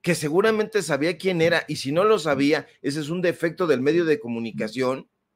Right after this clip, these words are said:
que dijo, "Bueno, nosotros formamos parte de una comunidad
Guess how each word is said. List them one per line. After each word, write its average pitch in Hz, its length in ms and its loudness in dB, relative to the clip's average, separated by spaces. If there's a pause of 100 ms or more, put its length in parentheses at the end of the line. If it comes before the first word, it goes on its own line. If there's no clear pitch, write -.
(1080)
que 160 140 2
dijo, 170 260 0
"Bueno, 185 220 2
nosotros 196 380 -2
formamos 185 360 0
parte 180 280 0
de 160 80 4
una 165 200 0
comunidad 143 680 0